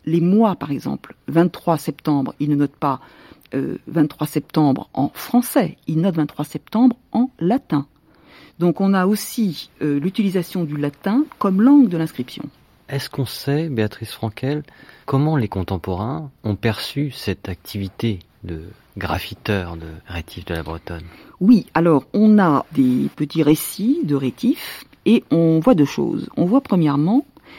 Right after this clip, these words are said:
Speaker 1: que parmi les amis de Rétif, Rétif a une vie sociale, euh, tout à fait riche, il connaît énormément de, de gens, de, d'écrivains, d'artistes, et cetera. Parmi les amis de Rétif, beaucoup sont fascinés par son activité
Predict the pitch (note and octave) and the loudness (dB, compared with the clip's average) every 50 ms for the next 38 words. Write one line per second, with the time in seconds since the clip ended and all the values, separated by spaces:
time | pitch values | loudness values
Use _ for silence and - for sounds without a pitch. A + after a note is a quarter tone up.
0 | - - - - - - _ _ - - G#3+ F#3+ E3 - - - - G#3+ G#3+ G#3 | -20 -20 -20 -20 -20 -20 _ _ 2 4 6 6 6 4 2 0 2 2 4 8
1 | A#3 C4 C#4 F#3 E3 D#3 F3 F#3 A3+ C4 E3+ D3+ C#3+ D#3+ E3 - - D3+ C#3+ - | 8 8 8 8 6 4 6 6 6 6 6 6 4 2 0 -4 -6 -14 -14 -12
2 | - - - - - - _ _ _ _ _ _ _ _ - - C#2 - - G#2+ | -14 -16 -16 -18 -18 -20 _ _ _ _ _ _ _ _ -16 -14 -12 -10 -10 -10
3 | - - - G3+ G#3+ F#3 - - - - C3+ C#3+ C#3+ C#3+ E3 E3 - C#3+ C#3+ - | -10 -6 -2 -2 -2 -2 -4 -6 -6 -4 -2 0 0 -2 -2 -2 -2 -4 -4 -2
4 | - G3 G#3 A3+ F#3+ C#3 C#3 C3 B2 C3+ - A2 - _ - - B3+ A#3+ - C3+ | -2 0 2 2 2 2 2 0 -2 -2 -4 -4 -8 _ -8 -4 -4 -2 0 -2
5 | C3 - - - D#3 C3+ - D3 D#3+ G3 - - - - - - - E3 D#3+ D#3+ | -2 -2 -2 -2 -2 0 2 0 0 0 -2 -6 -10 -8 -6 -4 -4 -4 -4 -4
6 | D3 - D#3 D3+ D#3 D#3+ - - - F3 E3 D3+ D3 D3 C#3+ C#3+ C#3 C#3 - C#3 | -2 0 2 4 4 2 2 2 2 2 2 2 2 2 2 2 0 0 -2 -4
7 | C#3+ - - - D#3 - - D3+ E3+ F#3 A3 B3 B3 F3 C3+ C3 C3+ C#3+ - - | -8 -10 -10 -10 -10 -10 -4 -2 0 2 4 2 2 2 0 -4 -6 -6 -8 -8
8 | - - B2 C3 C#3+ F3+ G3+ F#3+ - - - - - F3+ F#3+ - - - - - | -8 -8 -2 -2 0 0 0 -2 -2 -6 -12 -10 -8 -8 -8 -8 -12 -16 -14 -10
9 | - D#3 D#3 F3+ A3+ C#4 - - - - - - - - - - - - _ - | -8 -6 -4 -4 -4 -4 -6 -10 -18 -18 -16 -16 -16 -16 -18 -18 -20 -10 _ 2
10 | A#3 A#3+ B3+ B3 A#3 F#3 E3 D#3 E3+ E3+ E3 D#3 C#3 D3 C#3+ D3+ F#3+ F#3+ - - | 6 8 10 10 10 8 6 2 2 2 2 2 2 2 2 2 0 -2 -2 0
11 | - C4+ D#4+ D#4 - - - - - _ - - C#3+ C#3 G#3+ - - - C4+ D#4 | -2 -2 0 -2 -10 -14 -16 -16 -20 _ -12 -8 -2 -2 -2 -2 4 6 6 6
12 | - - D3+ E3 - A3+ - - G3 E3+ D#3+ C#3+ C#3+ - D#3 - - - - - | 6 4 -2 0 0 -2 -2 0 2 4 4 4 2 0 -4 -8 -10 -10 -6 -4
13 | C#3+ D3+ D3 D3 - - D#3 C#3+ C#3+ - - - A3 A#3+ B3 | -2 -2 -2 -2 -4 -8 -8 -8 -8 -6 0 2 2 2 2